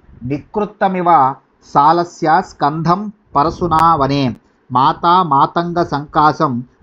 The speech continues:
చంద్రార్క సదృశం భువాః ఉత్తాపయిత్వా శోకార్తం వచనం చేదమబ్రవీత్. అప్పుడు దేవతుల్యుడును గజము వలె గంభీరుడును సూర్యుని వలె ప్రతాపశాలియు చంద్రుని వలె ఆహ్లాదకరుడును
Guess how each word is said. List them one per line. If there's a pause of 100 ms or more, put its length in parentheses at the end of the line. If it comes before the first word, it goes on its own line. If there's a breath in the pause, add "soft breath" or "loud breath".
(180)
చంద్రార్క
సదృశం
భువాః (400)
ఉత్తాపయిత్వా
శోకార్తం
వచనం (100)
చేదమబ్రవీత్. (360)
అప్పుడు (280 soft breath)
దేవతుల్యుడును
గజము
వలె
గంభీరుడును (140)
సూర్యుని
వలె
ప్రతాపశాలియు (320 soft breath)
చంద్రుని
వలె
ఆహ్లాదకరుడును